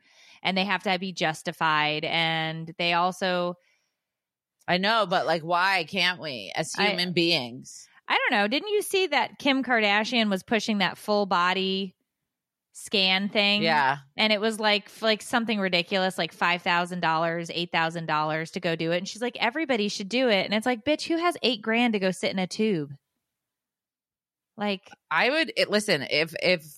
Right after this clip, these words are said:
Speaker 2: that tube could tell me everything that was wrong with me, I would refinance this house today.
Speaker 1: Yeah, but I don't think it, I don't think it's to that level.
Speaker 2: No. Okay.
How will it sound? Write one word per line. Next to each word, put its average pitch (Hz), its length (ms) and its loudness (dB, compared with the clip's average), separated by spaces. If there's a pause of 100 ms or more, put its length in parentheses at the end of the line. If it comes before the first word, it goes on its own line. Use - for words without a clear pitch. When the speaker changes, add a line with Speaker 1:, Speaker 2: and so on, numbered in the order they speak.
(540)
Speaker 2:
that 208 220 2
tube 240 320 0
could 190 200 0
tell 170 260 2
me 208 300 -2
everything 185 480 -2
that 160 140 0
was 156 140 -4
wrong 151 240 0
with 196 220 -4
me, 247 340 -2
I 165 240 2
would 208 360 0 (340)
refinance 165 640 2
this 143 160 -6
house 135 300 0
today. 127 300 2 (720)
Speaker 1:
Yeah, 185 260 0
but 202 160 -2
I 247 120 2
don't 262 220 -2
think 247 220 -2
it, 185 300 -6
I 202 160 0
don't 233 200 -4
think 214 200 -4
it's - 220 -8
to 185 160 -6
that - 600 0 (1160)
level. 156 640 -2 (220)
Speaker 2:
No. 139 400 0 (180)
Okay. 147 480 -2